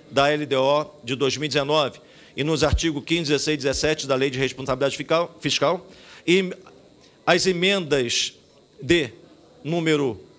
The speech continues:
um, dois, cinco, seis, sete, nove, dez, onze, treze, quatorze, quinze, dezesseis, dezessete, dezoito, dezenove, vinte, vinte e um, vinte e três, vinte e sete,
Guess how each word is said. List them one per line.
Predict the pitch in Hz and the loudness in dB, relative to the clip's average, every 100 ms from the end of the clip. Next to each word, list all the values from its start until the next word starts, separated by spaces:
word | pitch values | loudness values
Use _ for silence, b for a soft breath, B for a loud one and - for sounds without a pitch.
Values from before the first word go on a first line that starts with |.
| - | -4
um, | 190 190 | -2 0
dois, | 160 180 160 - | 2 2 2 0
cinco, | - 175 185 170 | -2 -2 -2 -4
seis, | 156 170 165 156 | 0 0 0 0
sete, | - 165 160 - | 2 2 0 -2
nove, | 151 156 147 143 | 0 0 0 -2
dez, | 123 156 147 123 | 0 0 0 -2
onze, | 151 160 139 | -2 -2 -4
treze, | - 156 160 | -4 -2 -2
quatorze, | - 135 160 156 127 | -2 -4 -2 -2 -2
quinze, | - 156 147 | -6 -6 -4
dezesseis, | 127 147 156 | -4 -2 -2
dezessete, | 127 123 151 143 | -2 -2 -2 -2
dezoito, | 117 131 156 156 B B B | -4 -2 -2 -4 B B B
dezenove, | 131 151 160 | -2 0 0
vinte, | 131 147 165 135 | 0 -4 -6 -6
vinte | 139 - | -6 -4
e | |
um, | 156 | -4
vinte | 156 143 | -4 -6
e | 117 156 117 | 0 0 -2
três, | - 143 160 | -4 -2 -2
vinte | 143 139 | -2 -8
e | - | -6
sete, | - 147 156 - | 0 0 0 -6